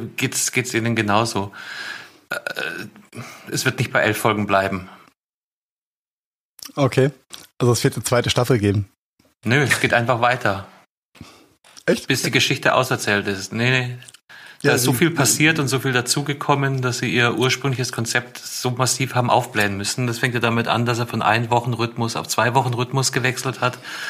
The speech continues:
Speaker 1: weil er einfach mit der ganzen Arbeit, die unvorhergesehenerweise dazu kam, nicht mehr nach-, nicht mehr hinterhergekommen
Speaker 2: Ja, ja.
Speaker 1: ist.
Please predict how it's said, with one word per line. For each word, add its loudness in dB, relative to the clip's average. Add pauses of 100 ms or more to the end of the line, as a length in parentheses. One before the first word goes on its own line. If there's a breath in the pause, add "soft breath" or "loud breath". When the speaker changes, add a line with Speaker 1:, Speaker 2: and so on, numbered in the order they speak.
(580 loud breath)
Speaker 1:
weil 2
er 6
einfach 2
mit 0
der 2
ganzen 0
Arbeit, 2
die 2
unvorhergesehenerweise 0
dazu -4
kam, -2
nicht -2
mehr 2
nach-, 0
nicht -4
mehr 0
hinterhergekommen 0
Speaker 2:
Ja, 0
ja. 2
Speaker 1:
ist. -4